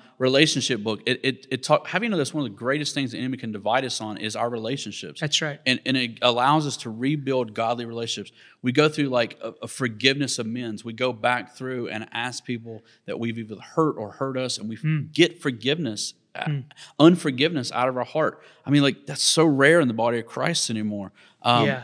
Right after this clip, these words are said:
Speaker 1: we have a freedom encounter where we work through the works of the flesh, um, and identify those things in our life and go through freedom plans. And,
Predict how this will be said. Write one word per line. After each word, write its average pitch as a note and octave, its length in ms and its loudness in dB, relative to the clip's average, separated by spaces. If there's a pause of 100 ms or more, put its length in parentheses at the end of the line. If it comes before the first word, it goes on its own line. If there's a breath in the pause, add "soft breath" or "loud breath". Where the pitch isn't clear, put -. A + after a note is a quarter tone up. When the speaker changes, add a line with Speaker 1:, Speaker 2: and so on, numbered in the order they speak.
(120)
Speaker 1:
we C#3 100 4
have C#3+ 100 4
a C#3 60 2
freedom F3 420 2
encounter A#2 340 -6
where A2+ 160 -6
we A#2 140 -6
work B2+ 260 -4
through D3 120 -4
the A#2+ 80 -4
works B2 320 -6
of B2+ 60 -12
the A#2 80 -10
flesh, C3 480 -4 (460 soft breath)
um, A2+ 340 0
and A#2 120 -4
identify C3 560 2
those A#2+ 200 -6
things B2+ 220 -4
in A#2+ 60 -6
our A#2 100 -6
life B2 340 -2
and G#2+ 160 -8
go B2 140 -2
through B2 160 -10
freedom C#3+ 480 -4
plans. G#2 420 -10
And, G2 160 -12